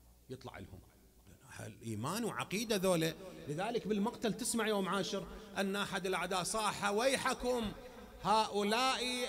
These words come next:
أهل البصائر"، دول أهل البصيرة، "وفرسان المصر، لئن برزوا إليكم وحدانا قضوا عليكم".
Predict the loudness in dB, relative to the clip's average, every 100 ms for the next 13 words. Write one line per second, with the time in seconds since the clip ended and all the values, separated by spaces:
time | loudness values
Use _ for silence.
0 | -6 -8 -4 -2 -2 0 2 2 2 4
1 | 4 4 4 2 0 -12 -4 0 2 2
2 | 2 2 2 2 2 2 0 -10 -16 -12
3 | 0 0 2 2 4 6 6 2 2 2
4 | 4 6 6 4 0 -6 -12 -6 0 2
5 | 4 2 0 -2 0 2 2 2 2 2
6 | 2 2 0 -2 -2 -4 -2 0 -2 -2
7 | -2 0 0 -2 -2 -4 -2 0 0 -2
8 | -4 -8